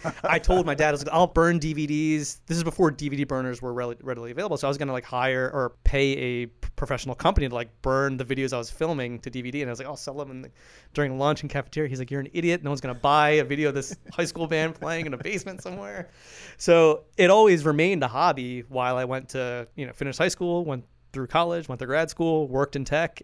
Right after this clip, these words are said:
Speaker 2: And then over the years, I just spent more time doing it and more of my mental energy and thought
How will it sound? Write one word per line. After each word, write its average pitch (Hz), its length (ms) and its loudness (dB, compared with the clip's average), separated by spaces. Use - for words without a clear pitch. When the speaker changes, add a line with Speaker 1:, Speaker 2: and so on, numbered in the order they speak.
Speaker 2:
And 139 160 -6
then 139 240 -2
over 151 200 0
the 151 100 -4
years, 170 260 0
I 131 60 0
just 131 180 -6
spent 143 240 -8
more 139 360 2
time 131 400 -4
doing 131 360 -2
it 117 140 -8
and 127 100 -10
more 127 280 -2
of 123 40 -2
my 117 120 -6
mental 120 400 -8
energy 127 340 -8
and 113 100 -10
thought 123 280 -8